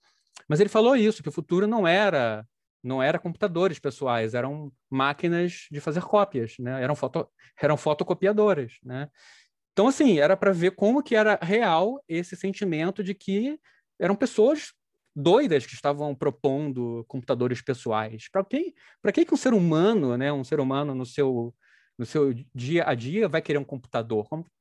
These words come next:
um computador é pra empresas, pra indústrias, pros governos fazerem cálculos, computações complexas, não pra um ser humano ter em casa, né? Aí que vem a genialidade, como, né, é, se fala, né,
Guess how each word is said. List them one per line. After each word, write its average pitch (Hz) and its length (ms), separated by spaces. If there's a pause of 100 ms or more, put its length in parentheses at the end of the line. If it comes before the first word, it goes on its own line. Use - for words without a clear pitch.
(140)
um 180 60
computador 294 500
é 440 80
pra 403 240
empresas, 151 640
pra 143 140
indústrias, 123 880 (280)
pros 135 380 (500)
governos 127 580
fazerem 127 300
cálculos, 135 580
computações 139 800
complexas, 147 600
não 240 180
pra 311 280
um 147 140
ser 156 180
humano 127 280
ter 127 140
em 120 80
casa, 104 500
né? 135 220 (340)
Aí 196 300
que 277 80
vem 190 320
a 156 140
genialidade, 135 720
como, 113 240
né, 127 440
é, 110 300
se - 160
fala, 147 400
né, 139 240